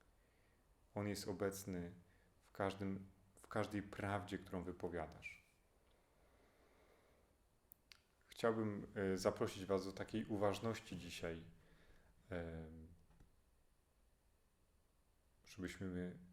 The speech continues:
byli uważni, co mówimy, jakie słowo wypowiadamy, jakie słowo jest wokół Ciebie dzisiaj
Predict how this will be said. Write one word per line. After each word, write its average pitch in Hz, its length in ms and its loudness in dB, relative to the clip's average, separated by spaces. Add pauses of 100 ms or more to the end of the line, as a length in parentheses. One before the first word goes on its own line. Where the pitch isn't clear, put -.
(320)
byli 90 200 -12
uważni, 107 520 4
co 104 240 0
mówimy, 92 500 -4 (1080)
jakie 101 260 0
słowo 95 380 2
wypowiadamy, 87 880 -2 (140)
jakie 95 240 -2
słowo 95 360 0
jest 90 220 0
wokół 92 400 -2
Ciebie 87 400 -2
dzisiaj 87 460 -8